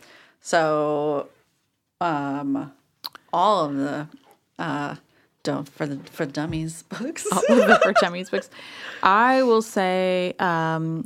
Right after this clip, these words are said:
Speaker 2: so I loved the Backyard Homestead,
Speaker 1: Mm-hmm.
Speaker 2: um, which, and I'm, uh, like, because you don't, the authors don't always stand out. So
Speaker 1: Right.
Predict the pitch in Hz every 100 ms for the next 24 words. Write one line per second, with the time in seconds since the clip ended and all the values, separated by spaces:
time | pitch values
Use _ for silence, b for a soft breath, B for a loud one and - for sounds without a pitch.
0 | - - 220 196 196 202 185 180 185 190
1 | - - 196 180 170 180 165 160 185 -
2 | 175 180 185 190 185 165 160 170 - 143
3 | 143 165 202 240 233 233 240 175 180 175
4 | 196 180 - - 196 208 214 B B B
5 | B _ _ - 160 - 208 170 - -
6 | - - - 220 226 220 214 190 180 180
7 | - - 220 233 214 180 160 156 151 -
8 | 160 147 135 120 - - 165 151 143 131